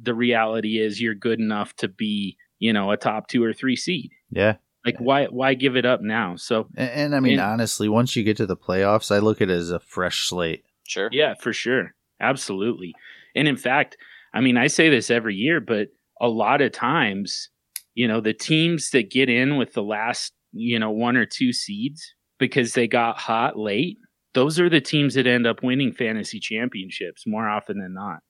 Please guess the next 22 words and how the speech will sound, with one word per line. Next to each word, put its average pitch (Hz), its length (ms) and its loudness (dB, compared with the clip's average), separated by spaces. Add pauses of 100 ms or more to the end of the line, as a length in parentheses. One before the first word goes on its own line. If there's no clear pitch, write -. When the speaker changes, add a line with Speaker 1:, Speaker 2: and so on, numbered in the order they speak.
Speaker 2:
Yeah. 95 300 -2 (280)
Or, 117 300 4
or 123 60 6
they're 135 220 6
the 123 120 2
teams 120 360 0
that 110 120 4
were 104 180 4
working 98 500 0
to 98 80 0
get 90 320 -2
there 117 240 4
because 104 320 -2
they 90 120 -2
saw 92 340 0
they 95 160 -2
needed 92 240 -4
to 92 60 -6
make 90 240 -2
moves 98 380 -2
while 90 300 4
the, 87 360 0